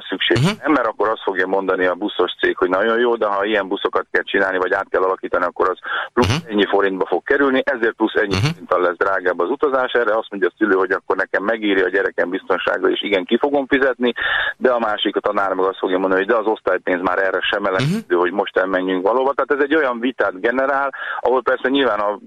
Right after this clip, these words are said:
Speaker 1: én sem akarok, én is szülő vagyok két gyermekkel, tehát hogy nyilván az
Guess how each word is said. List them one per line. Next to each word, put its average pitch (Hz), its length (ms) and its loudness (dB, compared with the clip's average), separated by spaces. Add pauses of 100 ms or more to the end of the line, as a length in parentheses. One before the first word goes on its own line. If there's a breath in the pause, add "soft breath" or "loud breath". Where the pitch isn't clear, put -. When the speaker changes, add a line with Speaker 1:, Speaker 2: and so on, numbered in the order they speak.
(760)
Speaker 1:
én 107 200 4
sem 98 120 0
akarok, 95 320 2 (460 loud breath)
én 101 160 4
is 90 140 2
szülő 104 180 4
vagyok 95 280 0
két 98 200 2
gyermekkel, 101 520 0
tehát 101 220 -2
hogy 101 240 0
nyilván 113 340 2
az 92 100 -2